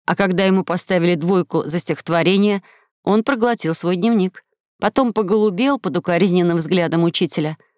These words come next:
достал дневник из кармана и попросил прощения. А Гумгам однажды так задумался у доски над сложным примером,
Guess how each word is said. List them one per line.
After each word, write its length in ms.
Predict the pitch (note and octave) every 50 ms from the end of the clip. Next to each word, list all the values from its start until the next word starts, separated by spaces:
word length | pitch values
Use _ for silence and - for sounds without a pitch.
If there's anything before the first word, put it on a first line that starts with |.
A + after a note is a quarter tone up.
| _ _
достал 420 | - E3 F#3+ - - G3 F#3 F3 D3+
дневник 380 | C#3 E3+ F3 F3 E3+ D#3 -
из 120 | D#3+ - -
кармана 520 | - E3 D#3+ D#3 F3+ F#3+ F#3+ F3 D#3+ C#3+
и 20 |
попросил 480 | - - - - D3+ D3+ - E3+ D#3+ D3+
прощения. 680 | - D3+ B2 C3+ - - - D3 C#3+ C#3 C3+ C3 C#3+ - _ _ _ _ _ _ _ _ _ _ _ _ - - -
А 140 | - F3+ E3+
Гумгам 460 | C#3 D#3+ E3 D#3+ D3+ E3+ F#3+ F#3+ F3+
однажды 440 | D#3+ D3 C#3+ D#3 D#3 D#3 - - D#3
так 240 | - - F3 E3 D#3
задумался 640 | D#3 E3+ D#3+ D#3 F#3+ G3 F3+ E3 D#3+ - - E3+
у 20 | D#3
доски 400 | D3 D#3 E3+ - - - G#3 E3+
над 160 | D#3+ D#3 -
сложным 440 | - F3+ F3+ F3 D#3 D#3+ E3 D3+ -
примером, 500 | - E3+ D#3+ D#3+ F#3 G#3+ G3 C#3+ -